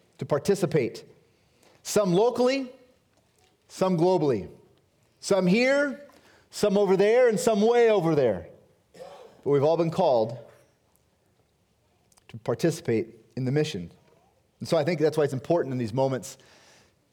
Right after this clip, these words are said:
these missions moments like this, to recalibrate our mind to that, to wake up to that, to be reminded, to be rebuked.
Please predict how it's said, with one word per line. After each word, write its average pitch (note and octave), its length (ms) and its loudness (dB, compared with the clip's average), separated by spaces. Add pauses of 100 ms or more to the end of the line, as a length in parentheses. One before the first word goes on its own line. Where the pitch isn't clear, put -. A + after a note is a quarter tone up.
(360)
these A2+ 200 -12
missions C#3+ 340 -4
moments B2 320 -6
like A2 140 -4
this, A2+ 140 -6
to - 120 -12
recalibrate D3 480 0
our C#3+ 80 0
mind C3+ 240 -6
to A2+ 80 -4
that, F2+ 220 -10 (680)
to - 80 -4
wake C#3+ 240 0
up D#3+ 120 -2
to C3+ 100 -4
that, G#2+ 220 -2
to - 40 -16
be B2+ 120 -2
reminded, C3 580 -2 (640)
to - 80 -16
be A2+ 60 -4
rebuked. B2 520 -4